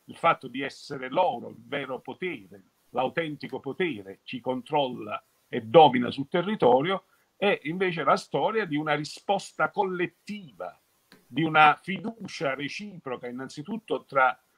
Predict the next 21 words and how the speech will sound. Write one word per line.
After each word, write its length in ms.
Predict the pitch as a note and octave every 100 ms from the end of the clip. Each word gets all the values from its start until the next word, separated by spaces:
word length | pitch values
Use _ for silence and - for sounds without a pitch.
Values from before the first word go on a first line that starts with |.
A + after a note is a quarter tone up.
| _ _
eh, 160 | B2 B2+
gli 100 | C3+
imprenditori 880 | C#3+ D3+ D3 C#3+ C#3+ F#3+ E3+ C3
che 100 | C3
si 160 | B2 C3
associano 760 | B2 - - C3+ B2 A#2+ A#2+ A#2+
nell'associazione 800 | A#2 - A#2 B2+ - E3+ C3+
anti-racket 880 | A#2+ - F3 F3 F3 E3+ F#3 - G3 _ _ _ -
e 100 | -
poi 640 | - C3+ D#3 F#3+ C3+ A2
diventano 600 | C3 D3 D3+ D3+ D3+ B2+
testimoni 580 | C3+ A#2+ - C3 D3 C3+
di 140 | A#2+
giustizia, 800 | A2+ B2+ - A3 F3 - - G2 - _ -
e 100 | C3+
attraverso 920 | - D3+ F3+ F3+ - - D3 B2 - _ _ _ -
il 140 | C#3+
loro 300 | F#3+ F3+ F3
testimoniare 1300 | G#3 G3+ - - G3 F#3+ G3 G#3+ A3 A3 G#3+ G#3+ - _
permettono 800 | - C#3 B2+ A2+ C3+ _ D3+ C3
appunto, 760 | C3 _ G#2+ G2+ F#2 - B2